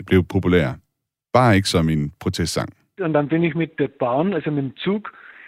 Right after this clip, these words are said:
Speaker 2: äh, nach Hause gefahren und dann hat der Schaffner zu mir gesagt: „Da habt's aber jetzt ein sauberes Lied, also da habt ihr jetzt ein schönes Lied.“ Und dann habe ich gemerkt, dass das Lied anders aufgefasst wird,
Speaker 1: <laughs>
Speaker 2: als ich es gemeint hab. macht aber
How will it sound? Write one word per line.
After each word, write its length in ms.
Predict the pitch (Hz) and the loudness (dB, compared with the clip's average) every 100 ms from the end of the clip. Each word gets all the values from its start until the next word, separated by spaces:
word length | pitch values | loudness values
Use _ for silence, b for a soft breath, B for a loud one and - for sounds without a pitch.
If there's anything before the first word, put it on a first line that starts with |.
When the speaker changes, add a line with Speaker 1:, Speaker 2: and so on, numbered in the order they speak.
| B B B B B B B B B | B B B B B B B B B
Speaker 2:
äh, 160 | 147 147 | 2 2
nach 180 | 143 139 | 2 0
Hause 300 | 120 147 180 | 0 0 0
gefahren 300 | 165 151 160 | 0 2 2
und 120 | 160 | 0
dann 180 | 151 143 | 0 0
hat 180 | 143 147 | -2 -2
der 100 | 135 | -2
Schaffner 480 | 131 139 - 160 | 0 -2 0 -4
zu 100 | - | -4
mir 160 | 151 147 | -4 -4
gesagt: 360 | 139 - 127 - B B - | -4 -2 -4 -4 B B 2
„Da 220 | 180 185 | 6 6
habt's 280 | 165 160 - | 6 2 2
aber 240 | 147 139 143 | 2 2 0
jetzt 180 | 147 - | -2 -2
ein 120 | 127 - | -8 -2
sauberes 380 | 131 131 131 - | 0 2 0 -6
Lied, 260 | 123 123 | -6 -6
also 200 | 165 127 127 | -6 -6 -6
da 220 | - 123 | -4 -4
habt 160 | 135 139 | -4 -2
ihr 120 | 123 127 | -4 -4
jetzt 160 | - | -6
ein 180 | 135 117 | -10 -10
schönes 360 | - 139 151 - | -6 -4 -4 -6
Lied.“ 220 | 131 127 B B B B B | -8 -8 B B B B B
Und 220 | 151 135 | -4 0
dann 300 | 135 131 117 _ b b b b b b | 0 -2 -8 _ b b b b b b
habe 200 | 127 143 | -2 -2
ich 80 | - | -4
gemerkt, 460 | 127 123 131 - | -6 -4 -6 -6
dass 120 | 123 120 | -8 -8
das 120 | - - | -12 -8
Lied 180 | 139 120 | -8 -8
anders 320 | 117 143 - | -4 -4 -2
aufgefasst 720 | 113 127 - 120 123 120 - | -6 -6 -6 -6 -6 -8 -8
wird, 160 | 123 113 - | -8 -8 -16
Speaker 1:
<laughs> 120 | _ - | _ -10
Speaker 2:
als 120 | 120 120 | -8 -8
ich 120 | 123 120 | -10 -10
es 80 | - | -12
gemeint 440 | 113 104 117 180 | -12 -10 -4 0
hab. 160 | 185 196 - b b | 2 0 -4 b b
macht 380 | 135 165 - - | 2 4 2 -8
aber 180 | 120 | -8